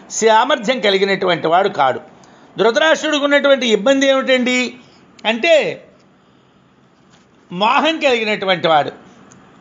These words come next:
అజ్ఞానం చేత కలిగేటువంటి మోహం నుంచి బయటపడలేడు. కాబట్టి అతడు సగుణతత్వాన్నే తెలుసుకోగలరు కానీ నిర్గుణతత్వాన్ని తెలుసుకోలేడు. అందుకోసం గుణాలతో కూడుకున్నటువంటివి, అలాగే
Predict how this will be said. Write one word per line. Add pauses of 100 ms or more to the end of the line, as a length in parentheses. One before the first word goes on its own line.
అజ్ఞానం
చేత
కలిగేటువంటి
మోహం
నుంచి
బయటపడలేడు. (460)
కాబట్టి
అతడు (440)
సగుణతత్వాన్నే
తెలుసుకోగలరు
కానీ
నిర్గుణతత్వాన్ని
తెలుసుకోలేడు. (500)
అందుకోసం (100)
గుణాలతో
కూడుకున్నటువంటివి, (840)
అలాగే